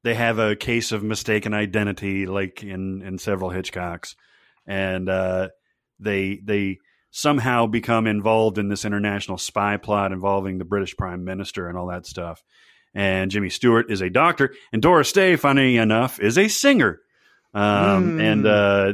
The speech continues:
Speaker 1: they, they, they get into a lot of intrigue. I thought this was amazing. Um, it's one of the, uh,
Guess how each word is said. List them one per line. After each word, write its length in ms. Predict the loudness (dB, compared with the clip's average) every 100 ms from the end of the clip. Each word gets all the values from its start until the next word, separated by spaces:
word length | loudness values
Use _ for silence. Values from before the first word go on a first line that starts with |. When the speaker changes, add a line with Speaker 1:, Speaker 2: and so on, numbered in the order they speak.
| 0
Speaker 1:
they, 240 | 0 0
they, 380 | 0 0 0 -2
they 140 | -4
get 120 | 0 0
into 240 | 0 0
a 140 | 0 0
lot 180 | 0 -2
of 80 | -2
intrigue. 400 | -4 -4 -6 -6 _ _ _ _ _ _ _
I 180 | 0 2
thought 260 | 4 4 4
this 160 | 4
was 280 | 4 2 0
amazing. 720 | 0 2 2 2 2 0 -2 0
Um, 640 | 2 2 0 -2 -6 -8 -6
it's 180 | -6 0
one 140 | 4
of 100 | 4
the, 340 | 6 6 6 2 _ _ _ _ _ _
uh, 460 | -4 0 2 0